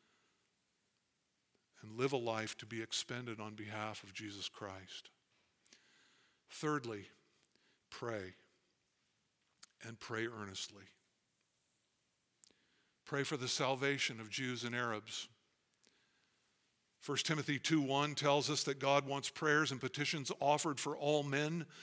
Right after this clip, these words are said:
wanting them to be saved and to come to the full knowledge of the truth. God is working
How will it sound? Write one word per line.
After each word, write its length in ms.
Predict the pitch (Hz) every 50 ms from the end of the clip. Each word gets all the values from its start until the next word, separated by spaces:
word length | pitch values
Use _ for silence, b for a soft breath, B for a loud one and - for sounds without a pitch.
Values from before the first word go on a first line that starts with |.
| B B B B B
wanting 400 | 135 135 156 170 151 175 175 170
them 280 | 135 147 160 160 165 165
to 100 | - 170
be 140 | 147 151 135
saved 580 | - - - 175 160 165 170 170 170 170 - - B B B B B B B
and 100 | 160 143
to 80 | -
come 280 | 151 - 147 165 160 160
to 60 | 156 160
the 100 | 151 151
full 300 | - - 170 165 160 151
knowledge 420 | 147 139 143 139 143 147 127 135
of 100 | 135 113
the 80 | 127 123
truth. 560 | - - 165 160 143 123 98 - - - - B B B B B B B -
God 240 | 135 147 147 170 185
is 160 | 190 170 110
working 580 | 131 156 175 196 190 - 190 170 156 156 147